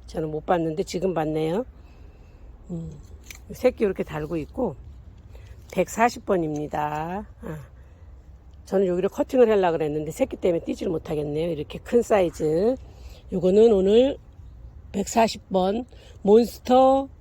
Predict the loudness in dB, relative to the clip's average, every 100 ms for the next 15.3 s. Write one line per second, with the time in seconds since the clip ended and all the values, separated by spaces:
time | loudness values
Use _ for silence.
0 | -20 -8 -4 0 2 0 0 -2 2 2
1 | 2 2 2 2 0 0 0 0 0 0
2 | -2 -4 -6 -4 -2 -2 -4 -6 -10 -16
3 | -20 -20 -20 -20 -20 -20 -20 -20 -18 -16
4 | -4 -2 0 0 -2 -4 -10 -6 -6 -6
5 | -6 -4 -4 -4 -6 -8 -8 -10 -10 -8
6 | -8 -6 -8 -8 -10 -8 -8 -8 -8 -10
7 | -10 -12 -8 -6 -6 -8 -14 -20 -20 -20
8 | -20 -20 -10 -2 0 0 0 0 0 0
9 | -2 -2 -4 -4 -6 -6 -8 -8 -8 -8
10 | -8 -8 -8 -8 -8 -8 -8 -10 -12 -16
11 | -20 -20 -20 -20 -20 -20 -20 -20 -20 -20
12 | -20 -20 -20 -20 -20 -20 -20 -20 -20 -20
13 | -20 -18 -10 -8 -4 -4 -4 -6 -6 -6
14 | -8 -10 -12 -8 -8 -8 -10 -14 -14 -12
15 | -10 -10